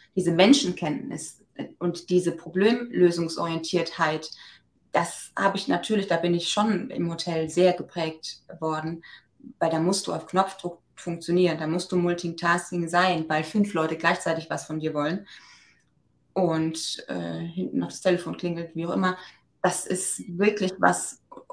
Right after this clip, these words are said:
auch unterschiedliche Kulturen, ne? Also ich habe lange in Köln im Hotel gearbeitet,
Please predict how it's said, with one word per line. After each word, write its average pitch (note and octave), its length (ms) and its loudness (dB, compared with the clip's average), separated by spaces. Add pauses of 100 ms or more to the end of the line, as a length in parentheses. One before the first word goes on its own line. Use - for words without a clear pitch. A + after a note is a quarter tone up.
(240)
auch F#3+ 140 8
unterschiedliche A3 560 2
Kulturen, G3 680 2
ne? G3+ 140 0
Also F3+ 180 0
ich - 160 -2
habe F3 260 -2
lange F3+ 240 2
in E3+ 120 -4
Köln G#3 300 2
im A#3+ 120 2
Hotel A3+ 260 0
gearbeitet, G#3 580 0